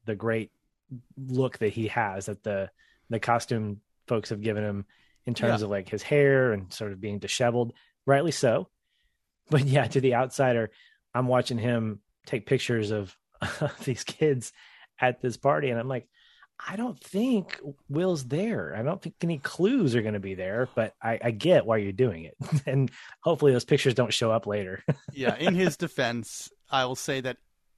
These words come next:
Speaker 2: there's a quick moment where you do see him at the scene of the crime, if you will, where the bike was found, when there's some, you know, police
Speaker 1: Right.
Speaker 2: tape. I think he went there. He's kinda looking for any,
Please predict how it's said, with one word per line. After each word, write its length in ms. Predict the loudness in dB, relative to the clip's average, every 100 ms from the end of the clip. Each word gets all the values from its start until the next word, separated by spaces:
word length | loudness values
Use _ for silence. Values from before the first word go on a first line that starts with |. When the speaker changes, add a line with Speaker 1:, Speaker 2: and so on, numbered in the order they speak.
| _
Speaker 2:
there's 240 | -6 -6 -6
a 60 |
quick 400 | -10 -4 -4 -2
moment 380 | -4 -4 -6 -8
where 120 | -10
you 120 | -10
do 220 | -10 -6 -6
see 320 | -6 -6 -6
him 400 | -6 -6 -6 -8 _ _ -2
at 260 | 0 -2
the 60 | -8
scene 420 | -8 -4 -2 -2
of 100 | -4
the 80 | -8
crime, 420 | -6 -4 -2 -4
if 140 | -6
you 100 | -6
will, 320 | -4 0 -2 -2
where 340 | -4 -4 -4
the 120 | -6
bike 440 | -6 -4 -4 -6 -8
was 460 | -6 -6 -10 -12 -12
found, 640 | -6 -4 -2 -4 -6 -8 -10
when 180 | -10 -8
there's 200 | -8 -8
some, 340 | -10 -10 -10
you 80 | -10
know, 100 | -10
police 360 | -12 -12 -2 2
Speaker 1:
Right. 160 | 2
Speaker 2:
tape. 200 | 0 -4 -8
I 40 |
think 240 | -8 -8
he 100 | -6 -4
went 360 | 0 -2 -2
there. 200 | -4 -2
He's 160 | -2 -6
kinda 220 | -4 -4
looking 380 | -4 -6 -4 -6
for 140 | -6 -6
any, 400 | -4 -2 -4